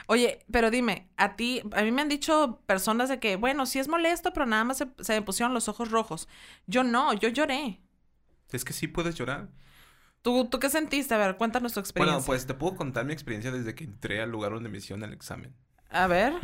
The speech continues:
Speaker 1: <laughs> me da miedo esta, esta experiencia, pero tú dale.
Speaker 2: Ok, muy bien. Para todos los que no han tenido examen, ah, o cualquier otro tipo de examen, imagino que es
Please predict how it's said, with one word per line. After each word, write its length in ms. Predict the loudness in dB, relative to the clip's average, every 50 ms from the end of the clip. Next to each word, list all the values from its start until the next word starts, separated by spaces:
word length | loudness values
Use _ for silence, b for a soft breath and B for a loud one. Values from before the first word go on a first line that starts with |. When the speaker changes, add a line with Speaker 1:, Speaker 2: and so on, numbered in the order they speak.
| -6 -6 -4
Speaker 1:
<laughs> 360 | -2 2 2 4 6 6 8
me 80 | 8 10
da 120 | 8 8
miedo 220 | 8 8 8 8 8
esta, 300 | 6 6 6 6 6 6
esta 160 | 4 2 -2
experiencia, 480 | -2 -2 -2 0 0 0 0 0 0 0
pero 160 | 0 0 2
tú 80 | 2
dale. 260 | 4 4 2 2 -2 -10 -16 _ _
Speaker 2:
Ok, 200 | -4 -2 0 0 0 0 -2 -4
muy 160 | -4 0 0
bien. 260 | 0 0 0 -2 -8 b b b b b b b _ 0
Para 200 | 2 2 2 4
todos 160 | 4 2 2
los 200 | 2 2 0 -2
que 200 | 0 0 2 2
no 340 | 2 0 0 0 2 2 2
han 100 | 2 0
tenido 300 | 0 -2 -2 0 -2 -2
examen, 500 | -2 -2 -2 -2 0 -2 -2 -6 -8 -12 -16 -18 -20 -20 -20 -20 -20 -20 -20 -20 -20 -20 -20 -14 -6 0
ah, 720 | 2 2 4 4 4 4 4 4 4 4 2 2 0 -2 -2
o 380 | -2 -2 0 0 0 0 -2 -2
cualquier 300 | -4 -4 -4 -4 -2 -2 -2
otro 140 | -2 -2
tipo 200 | -2 -2 -2 -4
de 40 | -4
examen, 200 | -4 -2 -4 -4 -4
imagino 280 | -4 -4 -4 -2 -2 -2
que 80 | -4
es 140 | -6 -6